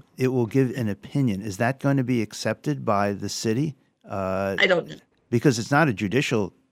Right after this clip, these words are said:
Speaker 1: uh, determination.
Speaker 2: No.
Speaker 1: It's just an opinion. Well, it's not just an opinion. It is the opinion of the
Speaker 2: Well
Speaker 1: Department of Revenue.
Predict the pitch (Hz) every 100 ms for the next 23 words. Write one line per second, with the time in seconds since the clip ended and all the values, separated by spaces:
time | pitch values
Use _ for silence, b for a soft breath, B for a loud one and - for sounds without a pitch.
0 | _ - 110 104 98 - 104 107 98 92
1 | 92 90 110 - - - 92 - 123 120
2 | 113 101 113 110 104 - 95 - 87 -
3 | 110 95 87 85 92 110 95 95 85 98
4 | 107 110 104 92 202 - 95 90 85 113
5 | 107 95